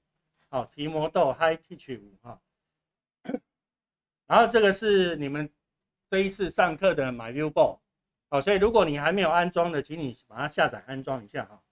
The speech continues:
因为你们的电脑之前都还原掉了哈。然后再来呢，这一个是，呃，实物投影机的白板软体，好，那，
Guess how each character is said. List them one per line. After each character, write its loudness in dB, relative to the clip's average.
因 -6
为 0
你 -4
们 -4
的 -8
电 -2
脑 -2
之 -16
前 -4
都 -4
还 -6
原 -14
掉 -6
了 -20
哈。 -20
然 4
后 6
再 8
来 8
呢， 2
这 6
一 6
个 2
是， 2
呃， -2
实 -4
物 4
投 4
影 -2
机 -6
的 2
白 6
板 4
软 -2
体， -18
好， -10
那， -2